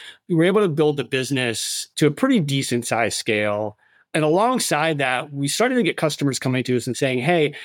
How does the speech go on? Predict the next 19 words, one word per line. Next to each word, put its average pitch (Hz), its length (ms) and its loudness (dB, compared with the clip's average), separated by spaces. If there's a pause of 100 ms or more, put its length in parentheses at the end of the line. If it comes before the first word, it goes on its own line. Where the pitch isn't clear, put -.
(140)
I - 40 -4
don't 220 140 4
necessarily 233 320 2
wanna 151 220 2
run 131 120 -2
an 120 140 -4
ad 147 260 -2
campaign, 110 720 -2 (460)
but 143 120 0
I'm 143 120 4
really 220 220 2
interested 180 320 -2
in 139 100 0
that 113 220 -6
data 131 280 0
that 107 160 -6
you 104 100 -10
have 101 280 -8
about 110 320 -2